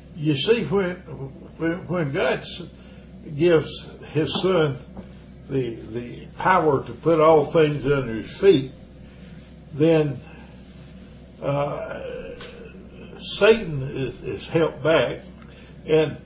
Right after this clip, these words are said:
and these people that never had seen Christ before has,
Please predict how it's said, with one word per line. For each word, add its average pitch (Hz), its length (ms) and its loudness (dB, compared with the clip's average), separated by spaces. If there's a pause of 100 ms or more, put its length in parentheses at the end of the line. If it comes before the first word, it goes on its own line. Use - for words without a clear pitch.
(580)
and 151 240 -2
these 220 320 4
people 170 600 2
that 131 240 0
never 208 540 2 (500)
had 135 240 2
seen 196 440 4
Christ 139 520 0
before 131 560 -4 (720)
has, 135 340 4